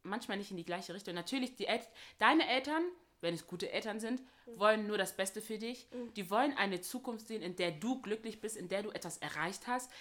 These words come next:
Speaker 1: in der du wirklich erfolgreich bist, mm, in der du zufrieden mit dir selbst bist.
Speaker 2: Mhm.
Speaker 1: Aber der Weg dahin ist manchmal nicht das Gleiche.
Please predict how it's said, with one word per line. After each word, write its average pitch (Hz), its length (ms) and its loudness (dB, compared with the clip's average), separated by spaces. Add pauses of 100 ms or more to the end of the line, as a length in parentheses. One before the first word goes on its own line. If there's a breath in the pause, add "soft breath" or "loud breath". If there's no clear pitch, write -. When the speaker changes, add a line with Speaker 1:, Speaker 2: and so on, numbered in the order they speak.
(160 loud breath)
Speaker 1:
in 180 160 -4
der 190 160 0
du 180 160 -6
wirklich - 280 -8
erfolgreich 254 640 -2
bist, 277 300 -4 (760 soft breath)
mm, 208 260 -6 (260)
in 190 140 -2
der 208 140 2
du 208 120 -8
zufrieden 277 460 4
mit 214 140 2
dir 165 80 0
selbst 170 420 -2
bist. - 340 -8 (240)
Speaker 2:
Mhm. 196 240 -16 (760)
Speaker 1:
Aber 214 680 8 (460 soft breath)
der 185 220 4
Weg 214 200 4
dahin 165 300 0
ist 165 120 -4
manchmal 160 280 -4
nicht 165 260 -2
das - 160 -6
Gleiche. 180 460 2